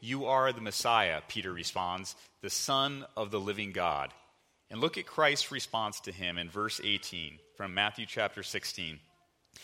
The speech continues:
He says, "And I tell you that you are Peter, and on this rock I will build my church, and the gates of Hades will not overcome it." Did you capture that promise that's in our text for tonight?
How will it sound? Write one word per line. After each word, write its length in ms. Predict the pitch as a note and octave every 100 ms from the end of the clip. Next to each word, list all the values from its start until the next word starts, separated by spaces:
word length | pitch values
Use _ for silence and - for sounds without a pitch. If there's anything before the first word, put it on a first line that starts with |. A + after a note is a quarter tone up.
| -
He 60 | D#3
says, 200 | F3+ E3
"And 100 | D#3+
I 60 | C#3+
tell 300 | - A3 A#3
you 160 | G#3+
that 160 | E3+ B2+
you 240 | D3+ G3
are 240 | E3 D#3+ D3
Peter, 600 | - G3 F#3+ A#2 G2+ - - -
and 120 | B2+
on 260 | B2+ A#2+ B2
this 320 | F#3 B3 -
rock 460 | D3+ C3 F3 - - - -
I 300 | B2+ D#3+ G3
will 300 | F3 E3 D3
build 500 | B2 A#2 A#2 B2 A#2
my 400 | G2+ A2+ B2+ D#3
church, 640 | - B2 F2+ D#2 - - - - -
and 140 | A2+
the 80 | A2+
gates 340 | C3+ D#3 F3+
of 80 | F3+
Hades 560 | D3 C3+ A2 G2+ F#2+ - - -
will 320 | A2 A#2+ C3+
not 320 | B2+ A#2+ A2+ -
overcome 640 | A2 G2 G2+ - F#2+ E2+
it." 100 | D2+ - _ _ _ _ _ _ _ - _ _
Did 140 | D3
you 40 | C#3+
capture 380 | - G#3+ - G#3
that 240 | D3 -
promise 680 | - D3 C#3+ F2+ - - - A2+
that's 320 | A#2 G#2+ - -
in 240 | A#2+ B2
our 320 | - A2+ G#2+
text 400 | - - G#2 -
for 80 | A2+
tonight? 360 | - G#2+ F2+